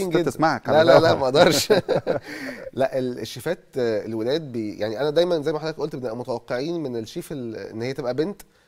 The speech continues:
Speaker 2: بتبقى أشطر بكتير جدًا من الولاد، وده بنسبة كبيرة بيبقى حقيقي، بس الفكرة كلها إن في الطبخ، آه، لقينا الولاد بيبهرونا حقيقي ب-، بمستويات رائعة جدًا، جدًا في، في إعدادهم للوجبات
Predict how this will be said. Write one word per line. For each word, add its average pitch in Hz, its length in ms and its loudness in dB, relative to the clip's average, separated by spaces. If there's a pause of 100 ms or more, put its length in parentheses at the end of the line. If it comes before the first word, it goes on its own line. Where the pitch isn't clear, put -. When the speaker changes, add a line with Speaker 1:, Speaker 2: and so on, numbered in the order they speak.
(120)
Speaker 2:
بتبقى 123 540 2
أشطر 147 320 -4
بكتير 120 260 -8
جدًا 135 260 -6
من 110 160 -4
الولاد، 95 280 -6 (300)
وده 135 180 0
بنسبة 196 280 -2
كبيرة 180 220 -4
بيبقى 143 180 -4
حقيقي، 131 280 -6
بس 113 200 -10
الفكرة 190 320 -6
كلها 160 380 -6
إن 120 160 -8
في 113 80 -12
الطبخ، - 500 -8 (580)
آه، 113 320 -2
لقينا 156 320 -2
الولاد 156 460 -2
بيبهرونا 127 540 -6
حقيقي 131 400 -8
ب-، 107 320 -6
بمستويات 117 760 -6
رائعة 131 440 0
جدًا، 131 320 -8
جدًا 120 500 -8
في، 101 380 -10
في 120 120 -8
إعدادهم 131 400 -4
للوجبات 113 600 -2